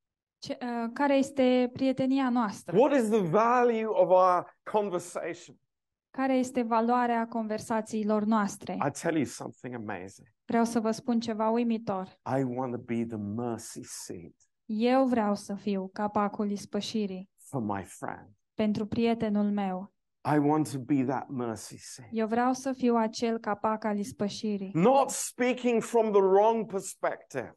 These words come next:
Speaker 1: Nu vreau să vorbesc cu o perspectivă greșită,
Speaker 2: but speaking from the right perspective.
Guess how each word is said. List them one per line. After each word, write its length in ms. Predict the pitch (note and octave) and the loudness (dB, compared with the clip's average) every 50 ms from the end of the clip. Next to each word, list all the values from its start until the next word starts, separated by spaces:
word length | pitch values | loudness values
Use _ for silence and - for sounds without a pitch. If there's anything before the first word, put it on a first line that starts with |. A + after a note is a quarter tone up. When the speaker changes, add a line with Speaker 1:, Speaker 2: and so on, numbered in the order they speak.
| _ _ | _ _
Speaker 1:
Nu 160 | B3+ B3+ C4 | 2 2 4
vreau 180 | C4+ C#4 C4+ C4 | 4 4 4 2
să 160 | C4+ C4+ B3 | 2 0 0
vorbesc 500 | A3+ A#3 A#3 A3+ G#3+ A3 A3+ B3+ B3 - | 0 0 -2 0 0 -2 -2 -2 -4 -4
cu 100 | - B3 | -4 -4
o 60 | A3+ | -2
perspectivă 640 | A3+ A3+ G#3+ - - - A3 G#3+ - B3 A3+ G#3+ A#3 | -2 -2 -4 -4 -4 -6 -8 -6 -4 -6 -2 -2 -2
greșită, 720 | A3+ G#3+ A3 G#3+ G#3+ - - A3+ G#3+ G#3+ - A#3 C4 D#4 - | -2 0 -2 -4 -4 -4 -6 -6 -6 -4 -2 -2 -2 -2 2
Speaker 2:
but 280 | - F#3 F#3 F#3+ F#3+ - | 4 6 6 6 4 -4
speaking 840 | - - - - - - B3 C4+ C#4 C4 - - B3+ A#3+ A#3 A3 | -8 -8 -8 -10 -2 2 4 4 4 2 0 0 2 2 2 0
from 300 | A3+ - A3+ G#3+ G3+ F#3+ | 0 2 2 2 2 6
the 100 | F3 F3 E3 E3 F3 G3+ A3 | 6 6 6 6 4 4 4
right 180 | A#3 A3+ A3+ - | 4 2 -2 -4
perspective. 840 | - F3 F3 - - - F#3 F3+ E3+ - - - D#3 B2 A2 A2 _ | -6 -6 -6 -6 -6 -4 -4 -4 -4 -6 -12 -14 -14 -14 -14 -16 _